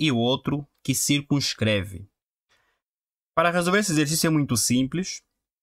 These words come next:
Atenção que sempre que um triângulo retângulo está inscrito num círculo,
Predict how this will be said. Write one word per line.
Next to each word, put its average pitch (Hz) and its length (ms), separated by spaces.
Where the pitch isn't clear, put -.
Atenção 143 560
que 104 420
sempre 110 880
que 143 120
um 156 120
triângulo 135 440
retângulo 110 880
está - 180
inscrito 135 960
num 120 180
círculo, 147 640